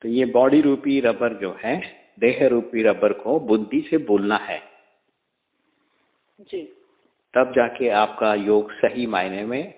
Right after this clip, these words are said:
Speaker 1: अ, एक्यूरेट योग आप कर सकते हैं। तो ठीक है, एनर्जी रिसीव करने के लिए आपको वो करना ही पड़ेगा, ठीक है?
Speaker 2: बुद्धि का आपने क्या कहा?
Speaker 1: अ, बुद्धि के आधार से बुद्धि को यूज़ कर सकते हैं, इंटेलेक्ट को यूज़ कर सकते हैं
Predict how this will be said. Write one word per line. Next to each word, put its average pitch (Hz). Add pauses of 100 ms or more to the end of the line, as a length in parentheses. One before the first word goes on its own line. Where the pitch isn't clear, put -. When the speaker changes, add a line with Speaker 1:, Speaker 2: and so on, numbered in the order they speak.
(300)
Speaker 1:
अ, 87
एक्यूरेट 117
योग 101
आप 101
कर 90
सकते -
हैं। 160 (160)
तो 98
ठीक 143
है, 190
एनर्जी 143
रिसीव 151
करने 131
के 143
लिए 135
आपको 123 (680)
वो 139
करना 117
ही 113
पड़ेगा, 87 (360)
ठीक 123
है? - (1400)
Speaker 2:
बुद्धि 214
का 226
आपने 214
क्या 208
कहा? 220 (920)
Speaker 1:
अ, 120
बुद्धि 127
के 175
आधार 135
से - (120)
बुद्धि 120
को 143
यूज़ 120
कर 104
सकते -
हैं, 160
इंटेलेक्ट 110
को 117
यूज़ 98
कर 95
सकते -
हैं 175